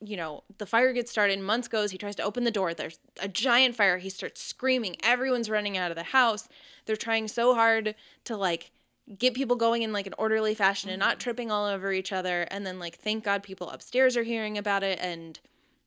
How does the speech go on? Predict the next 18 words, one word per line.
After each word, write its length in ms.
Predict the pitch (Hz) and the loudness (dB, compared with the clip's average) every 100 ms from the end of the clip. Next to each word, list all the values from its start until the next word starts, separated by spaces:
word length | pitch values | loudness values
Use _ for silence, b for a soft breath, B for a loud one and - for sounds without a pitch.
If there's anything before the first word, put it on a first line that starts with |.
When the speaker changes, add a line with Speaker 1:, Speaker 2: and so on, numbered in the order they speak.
| _ _ _ _ _ _ | _ _ _ _ _ _
Speaker 1:
Ray 560 | 196 208 214 220 208 202 b b - | -4 0 2 2 0 -2 b b -4
is 440 | 220 196 175 - - _ _ - | 2 2 0 -8 -20 _ _ -10
polar 360 | - 262 262 185 | 0 4 4 4
opposite 380 | 190 196 - 180 | 2 -2 -8 -10
of 100 | 180 | -6
Griffin, 400 | 170 165 175 170 | -6 -4 -6 -6
like, 140 | - | -12
helping 420 | - - 233 262 | -8 -2 0 0
Speaker 2:
<laughs> 20 | 247 | -2
Yeah. 40 | |
Speaker 1:
save 260 | 220 208 - | 0 0 -2
people 340 | 226 208 196 | -8 -4 -2
get 200 | 190 175 | 0 0
out 160 | 185 185 | 2 0
of 60 | |
this 160 | 180 180 | -2 -6
place. 540 | - 180 175 170 - - b b b b _ | -6 -4 -4 -6 -12 -20 b b b b _
And, 600 | 208 190 185 180 165 160 | -4 -2 -2 -4 -10 -14